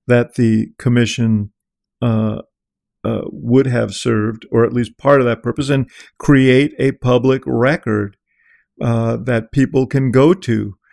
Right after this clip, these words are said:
that really exposes exactly what happens that day, what people did. And by the way, it, you know, interesting development in that today, the Justice Department said they would not, uh, uh, they would not,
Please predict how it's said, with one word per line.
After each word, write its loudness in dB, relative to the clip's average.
that 0
really 2
exposes -2
exactly 0
what 0
happens -4
that -6
day, 0
what -2
people -4
did. 0
And -2
by 4
the 6
way, 4
it, 2
you 0
know, 0
interesting 0
development 0
in 0
that -2
today, 0
the -2
Justice -2
Department -4
said -6
they -2
would -4
not, -2
uh, -4
uh, -8
they 0
would -2
not, -4